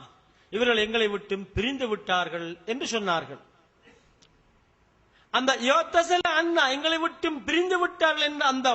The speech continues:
வார்த்தையை வைத்துத்தான் அவ்வாறு பிரிந்து சென்றவர்களை முஅ்தஸிலா என்று அழைக்கப்பட்டார்கள். இந்த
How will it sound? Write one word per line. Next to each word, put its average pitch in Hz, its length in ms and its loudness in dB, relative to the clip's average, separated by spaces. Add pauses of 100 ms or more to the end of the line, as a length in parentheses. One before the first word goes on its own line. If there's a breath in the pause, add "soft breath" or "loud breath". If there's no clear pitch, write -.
வார்த்தையை 330 580 0
வைத்துத்தான் 240 760 0 (440 loud breath)
அவ்வாறு 240 480 2
பிரிந்து 339 440 0
சென்றவர்களை 240 560 2 (300 loud breath)
முஅ்தஸிலா 233 840 2 (300)
என்று 220 380 2
அழைக்கப்பட்டார்கள். 175 840 -2 (2000 soft breath)
இந்த 277 200 0